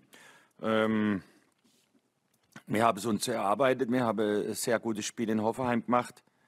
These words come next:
Ähm, nachdem er fünf eins verloren hat in Dortmund, eine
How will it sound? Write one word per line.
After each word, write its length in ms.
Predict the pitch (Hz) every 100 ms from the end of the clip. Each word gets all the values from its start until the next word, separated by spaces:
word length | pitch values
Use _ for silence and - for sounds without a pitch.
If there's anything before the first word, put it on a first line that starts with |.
| _ _ _ _ _ _ _ _ 101
Ähm, 500 | 107 107 104 104 90 - _ _ _ _ _ _ _
nachdem 260 | - - 107
er 60 |
fünf 260 | 110 120 110
eins 180 | 110 -
verloren 360 | 117 113 110
hat 120 | 113 113
in 140 | 110
Dortmund, 600 | 110 110 113 113 107 -
eine 260 | 113 104